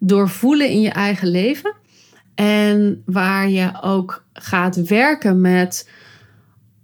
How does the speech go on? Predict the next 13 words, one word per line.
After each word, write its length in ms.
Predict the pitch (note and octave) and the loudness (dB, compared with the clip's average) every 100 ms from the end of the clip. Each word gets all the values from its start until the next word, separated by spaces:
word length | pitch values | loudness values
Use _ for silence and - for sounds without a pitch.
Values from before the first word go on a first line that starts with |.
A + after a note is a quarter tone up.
| - | -4
alle 260 | G3+ G#3+ | 0 0
verschillende 800 | G#3 A3 - - A#3 A3+ G#3 G3 - | 0 0 -2 -2 0 2 2 0 0
onderdelen 640 | A#3 B3 F#3 F3+ F#3 F#3 | 2 4 4 2 2 0
van 180 | F#3 F#3 | 0 0
het 140 | F3+ | 0
systemisch 640 | - F3 - D#3+ D#3+ F3 | 0 -2 -2 -4 -2 -2
werk 260 | E3 E3 D#3+ | -2 -4 -2
en 80 | F3 | -4
dat 160 | E3+ | -4
heel 160 | F#3 F#3 | 0 -2
goed 180 | F#3 F#3 | -2 -6
gaat 200 | - E3+ | -6 -8
zien. 360 | - E3+ E3 | -2 -2 -2